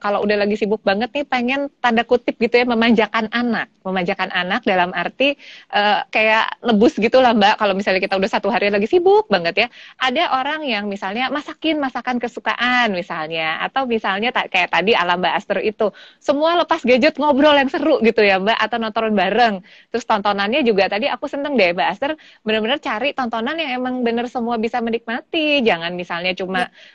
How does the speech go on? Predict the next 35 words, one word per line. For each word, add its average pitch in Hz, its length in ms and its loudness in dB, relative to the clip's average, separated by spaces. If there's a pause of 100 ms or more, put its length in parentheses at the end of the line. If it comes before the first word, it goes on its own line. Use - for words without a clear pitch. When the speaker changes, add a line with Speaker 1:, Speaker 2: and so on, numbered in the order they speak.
(100)
Speaker 1:
ibunya 202 480 4
aja 269 320 2
bisa 254 160 -2
nonton, 247 400 -2
anaknya 185 440 -2
nggak 185 120 -4
suka, 202 400 -2
misalnya 220 240 2
genre-nya 185 560 2
terlalu 190 480 0
perempuan 196 720 -2
atau 202 160 -4
gimana 190 460 -2
gitu 208 160 -2
ya. 214 100 2
Jadi 247 240 0
Speaker 2:
Hmm, 254 140 -6
Speaker 1:
yang 202 160 0
ditonton 202 400 -4
Speaker 2:
hmm. - 20 -2
Speaker 1:
juga 196 220 0
harus 196 320 -6
yang 185 320 -6
semua 202 240 -6
bisa 202 240 -6
menikmati. 180 560 -8 (320)
Mbak 247 240 0
Aster 440 240 -4
punya 381 240 0
kegiatan 349 400 2
apa 302 480 0
yang 226 160 0
kalau 226 240 -2
memanjakan 208 480 -2
anak 190 400 -6